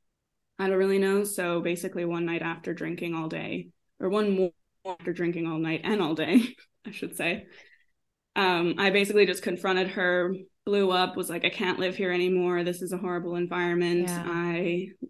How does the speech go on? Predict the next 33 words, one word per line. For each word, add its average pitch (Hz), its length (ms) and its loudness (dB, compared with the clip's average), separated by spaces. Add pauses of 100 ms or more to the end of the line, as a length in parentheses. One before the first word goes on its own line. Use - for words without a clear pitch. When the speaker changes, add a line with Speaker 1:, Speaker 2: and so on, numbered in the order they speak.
Speaker 1:
left 180 500 -4
that 170 200 -2
house, 202 440 -2
moved 175 200 -2
back 175 220 -6
in 185 120 -4
with 170 140 -10
my - 100 -4
parents. 196 400 -2
So 196 100 -4
this 196 220 -2
was 190 160 -2
the 180 80 -4
summer 180 340 -2
after 160 360 -8
I 170 60 -8
graduated 185 600 -8
college. 214 400 -4 (720)
And 190 420 2
I 180 600 -4 (460)
ended 202 220 2
up 185 340 -2 (440)
that 180 180 -6
day 185 160 -2
after 175 680 -4 (400)
having 170 260 -4
that 170 140 -2
confrontation 175 600 -4
with 175 140 -6
that 175 220 -4
roommate, 180 420 0
I 170 420 -2
Googled, 170 540 -4